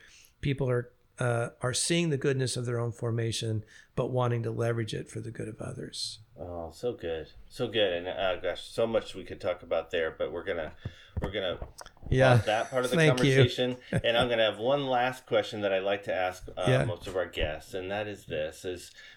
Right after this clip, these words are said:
Speaker 2: many of the folks listening to this are either part of a church, perhaps leading in one. And of course,
Speaker 1: Mm-hmm.
Speaker 2: in the world these days, uh, things can seem bleak or dark or even, uh, not real hope-filled.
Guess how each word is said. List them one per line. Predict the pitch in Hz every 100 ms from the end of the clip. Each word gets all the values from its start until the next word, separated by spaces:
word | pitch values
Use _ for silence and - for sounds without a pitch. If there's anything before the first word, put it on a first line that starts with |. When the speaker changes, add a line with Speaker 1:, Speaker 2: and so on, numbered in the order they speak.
| -
Speaker 2:
many | 107 107
of | 95
the |
folks | 98 101 -
listening | 98 - 101
to | 92
this | 92 95 -
are | 76
either | 90 87
part | 85 120 123
of | 117
a |
church, | - 113 113 -
perhaps | 95 82 -
leading | 101 101 98
in | 92 92
one. | 90 90 92 - - - _
And | 113 110
of | -
course, | 117 98
Speaker 1:
Mm-hmm. | 127
Speaker 2:
in | 175
the | 92
world | 92 98 98
these | 98 90
days, | 92 85 92 101 - -
uh, | 90 87 85 82 82
things | - 92 90 - _ -
can | 98 87
seem | - 92 90
bleak | 85 95 113 -
or | 87
dark | 78 90 98 101 -
or | 80 78 76 - - _
even, | 104 95 92 87 85 -
uh, | 87 80 80
not | 85 101 131 143
real | 98 104
hope-filled. | 92 - - 76 82 113 -